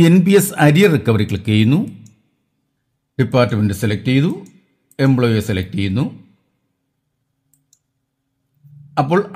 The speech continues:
ആ എംപ്ലോയിയുടെ പ്രാൻ നമ്പർ വന്നിട്ടുണ്ട്. റിക്കവറി എമൗണ്ട് അദ്ദേഹത്തിന് ഇതുവരെയായി ആകെ അടയ്ക്കേണ്ട തുക എന്ന് പറയുന്നത് നമ്മൾ നേരത്തെ കണ്ടല്ലോ, പത്താം മാസം മുതൽ നാലാം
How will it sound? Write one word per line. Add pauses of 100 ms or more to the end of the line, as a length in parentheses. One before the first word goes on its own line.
ആ (160)
എംപ്ലോയിയുടെ (380)
പ്രാൻ (100)
നമ്പർ
വന്നിട്ടുണ്ട്. (760)
റിക്കവറി (200)
എമൗണ്ട് (520)
അദ്ദേഹത്തിന് (560)
ഇതുവരെയായി (320)
ആകെ
അടയ്ക്കേണ്ട (160)
തുക (580)
എന്ന്
പറയുന്നത്
നമ്മൾ
നേരത്തെ
കണ്ടല്ലോ, (100)
പത്താം
മാസം
മുതൽ (140)
നാലാം